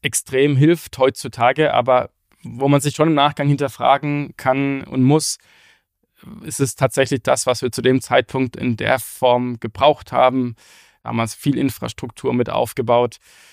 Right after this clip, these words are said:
Ähm, viele Dinge, wo man vermutet hat, das wird auf jeden Fall sehr gut werden und erfolgreich werden, eher diesen Weg gegangen, zu sagen, erst, ich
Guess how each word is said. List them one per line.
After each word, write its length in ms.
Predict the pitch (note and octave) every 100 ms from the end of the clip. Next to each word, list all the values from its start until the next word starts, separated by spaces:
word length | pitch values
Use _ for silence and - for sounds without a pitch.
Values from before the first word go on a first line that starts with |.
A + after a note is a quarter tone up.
| _ _ _
Ähm, 400 | A#2 A2+ A#2+ A2+ - _ _ _
viele 560 | - - C#3+ C#3 C3+
Dinge, 560 | B2+ C3 C3+ C#3 C3+ C3+
wo 80 | C#3
man 100 | C#3+
vermutet 520 | C#3+ D3 G3+ - G3
hat, 240 | F3+ - -
das 220 | D3 -
wird 140 | C#3+ -
auf 180 | C#3+
jeden 180 | C#3+ C#3+
Fall 260 | - C#3+ C#3
sehr 200 | B2 C3
gut 340 | B2 D3+ D#3+ -
werden 360 | C#3+ D#3 D#3+
und 260 | D3 C3 C3
erfolgreich 640 | B2 - C3+ - C#3 -
werden, 380 | B2+ C3+ C3+ C3
eher 400 | B2 C3 C3+ C3+
diesen 260 | - B2+ B2+
Weg 160 | C3+
gegangen, 340 | - - B2+ B2+
zu 100 | B2+
sagen, 160 | B2+ B2
erst, 360 | B2 D3 -
ich 160 | C#3